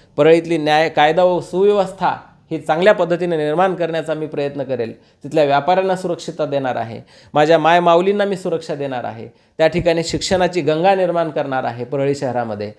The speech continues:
आणि विकासाच्या बाबतीत तर कोणालाही मी भ्रष्टाचार करू देणार नाही. त्या ठिकाणी रस्ते असतील, लाईट असेल, पिण्याचं पाणी असेल, त्या ठिकाणी मी परळी मतदारसंघामध्ये संपूर्ण, अ, जनतेला मी त्या ठिकाणी ह्या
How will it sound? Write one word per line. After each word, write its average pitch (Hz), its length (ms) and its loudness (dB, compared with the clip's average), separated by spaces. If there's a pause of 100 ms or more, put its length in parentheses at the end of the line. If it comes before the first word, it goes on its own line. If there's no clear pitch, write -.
(300)
आणि 160 220 2
विकासाच्या 185 560 0
बाबतीत 160 360 0 (400)
तर 165 80 0
कोणालाही 180 600 2
मी 196 120 0
भ्रष्टाचार 170 520 -2
करू 160 200 -4
देणार 135 320 -4
नाही. 113 200 -10 (280)
त्या 147 100 2
ठिकाणी 156 380 0
रस्ते 147 320 0
असतील, 165 420 -2 (240)
लाईट 165 360 2
असेल, - 420 -4 (640)
पिण्याचं 180 320 4
पाणी 190 340 4
असेल, 135 680 -4
त्या 160 100 2
ठिकाणी 151 380 -4
मी 151 100 -2
परळी 147 360 2
मतदारसंघामध्ये 147 840 0
संपूर्ण, 160 440 -4 (840)
अ, 120 640 0 (120)
जनतेला 156 540 2 (120)
मी 135 80 -6
त्या 147 140 0
ठिकाणी 147 340 -4
ह्या 147 160 -2